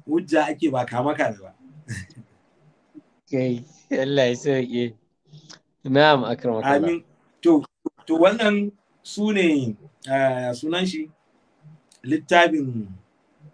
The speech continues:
Speaker 1: ah, Al-Uqudud
Speaker 2: Al-Uqud.
Speaker 1: Durriya, sai ɓangaren Jawahirul Ma'ani. Jawahirul Ma'ani an dai daɗa komawa, an daɗa ranka yawo Shehu Ala Harazmi, an ce, ka-, a bayan makon da ya gabata, mun tsaya inda Shehu Ala Harazmi yake cewa kaza, kaza, kaza, kaza,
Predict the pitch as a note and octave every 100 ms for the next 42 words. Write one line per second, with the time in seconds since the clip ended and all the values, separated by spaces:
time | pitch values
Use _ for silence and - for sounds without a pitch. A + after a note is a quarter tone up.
0 | _ B2+ B2 A#2 A2 G#2+ F#2+ F#2+ B2 C3
1 | C3+ D#3+ D#3 B2+ A2+ - - E3 G#3 D#3+
2 | - _ - - - - D3+ E3 E3 E3+
3 | D#3 B2+ C3 C#3+ D3+ B2+ A2 A2+ A#2 A2
4 | - _ _ _ B2 E3 G#3+ G3+ E3 E3+
5 | F#3 F#3+ F#3+ G3 G#3 G#3 F3+ - F#3 F3
6 | E3 F3 F3 F#3+ E3 E3 D3 D3+ D3 B2
7 | D3+ C3 C#3 C3+ C3+ B2 B2 C#3+ D3+ E3+
8 | B2+ A2 _ _ _ - A#2+ B2 C3+ E3
9 | F3+ F#3 F#3 D#3+ C#3 D#3+ D3+ D#3+ E3 D#3
10 | C#3+ - _ _ _ B2+ D3+ E3 F3 E3+
11 | D3+ D3 F3 F3 C3+ E3 E3+ D#3+ C#3 D#3+
12 | D#3 D3+ D#3 C#3+ D3+ D3+ D3 B2+ C#3+ C#3
13 | C3+ B2+ C3 B2+ B2 A#2+ A#2 A#2 A2+